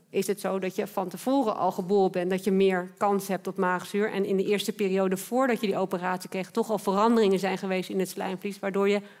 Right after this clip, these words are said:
uiteindelijk aan het eind toch kans hebt op zo'n Barrett's slokdarm. Dus de kip en het ei, dat weten we niet. We waren ook verbaasd dat dit eruit kwam. Ik, omdat die aantallen zo klein is, wil ik niet heel, heel stellig zeggen, "Oh, je hebt een verhoogd risico."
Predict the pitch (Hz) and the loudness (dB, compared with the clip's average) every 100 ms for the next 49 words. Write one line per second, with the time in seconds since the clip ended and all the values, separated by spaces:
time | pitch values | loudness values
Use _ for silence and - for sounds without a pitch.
0 | - 208 208 - - 226 220 220 214 220 | -6 -4 -4 -4 -2 2 0 0 -2 -2
1 | 214 - 220 220 - 277 - _ - _ | -2 -2 -2 -2 -2 -4 -6 _ -20 _
2 | - - - - 190 190 190 175 - - | -20 -20 -12 -2 0 0 -2 -6 -8 -14
3 | - 190 208 165 - 190 - 190 - - | -8 -6 -6 -8 -10 -12 -14 -14 -14 -18
4 | 175 _ _ _ _ _ - 208 208 214 | -18 _ _ _ _ _ -4 -4 0 -2
5 | 214 - 294 302 240 202 190 240 208 196 | -4 -6 -4 -2 0 -2 -2 -2 -2 -2
6 | 190 185 220 277 - 277 349 220 196 202 | -4 0 -2 -2 -2 0 0 -2 -2 -2
7 | 196 190 196 180 196 247 254 - 240 247 | -2 -4 -4 -4 -2 -2 -4 -4 -2 -2
8 | 247 - 226 - 233 233 240 262 302 - | -4 -6 -6 0 0 0 -2 -2 -2 -8
9 | - - _ _ _ - 233 - _ - | -20 -20 _ _ _ -6 -6 -8 _ -20
10 | _ 240 233 240 - 254 262 240 214 214 | _ -2 0 -2 -2 0 0 0 0 0
11 | 226 254 233 190 226 214 220 262 220 247 | 0 2 2 2 0 0 2 2 4 4
12 | 208 - 240 214 - 254 208 233 190 - | 4 2 2 2 2 -2 -2 -4 -4 0
13 | 247 226 208 208 202 190 220 233 254 269 | 2 4 2 -2 -2 -2 0 -2 0 2
14 | 285 | 2